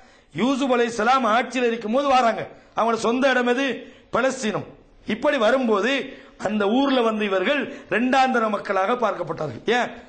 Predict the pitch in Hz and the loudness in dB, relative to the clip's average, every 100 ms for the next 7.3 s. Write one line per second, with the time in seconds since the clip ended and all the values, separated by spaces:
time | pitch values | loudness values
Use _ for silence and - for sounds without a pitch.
0 | - - - - 175 220 214 190 214 247 | -20 -20 -20 -4 0 2 2 2 2 0
1 | 185 220 226 220 214 175 151 147 156 151 | 0 0 2 2 0 0 0 0 0 0
2 | 107 - - - - - 135 220 269 240 | -4 -12 -20 -20 -20 -8 -2 2 2 2
3 | 233 247 233 202 247 233 214 196 233 233 | 2 2 0 0 0 0 0 2 0 0
4 | 226 196 262 285 262 233 220 233 285 240 | 0 0 2 2 2 2 0 0 -2 -2
5 | - - - 220 262 285 285 262 247 247 | -6 -18 -6 -2 2 2 2 2 0 0
6 | 226 226 214 202 220 262 247 226 220 202 | -2 -2 0 0 0 2 0 0 -2 -2
7 | 190 156 | -2 -4